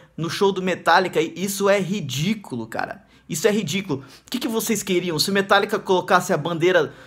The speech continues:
vermelha do comunismo, colocasse a bandeira do P T, vocês iam, vocês iam ovacionar? Vocês iam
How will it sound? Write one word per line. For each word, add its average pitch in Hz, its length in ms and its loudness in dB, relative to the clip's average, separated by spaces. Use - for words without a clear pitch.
vermelha 170 640 4
do 147 100 -4
comunismo, 160 840 -2
colocasse 160 480 0
a - 20 -4
bandeira 170 340 2
do 156 120 -2
P 165 180 4
T, 180 220 4
vocês 170 240 -2
iam, 190 260 2
vocês 165 300 -2
iam 196 140 4
ovacionar? 165 1120 4
Vocês 165 320 -2
iam 185 300 0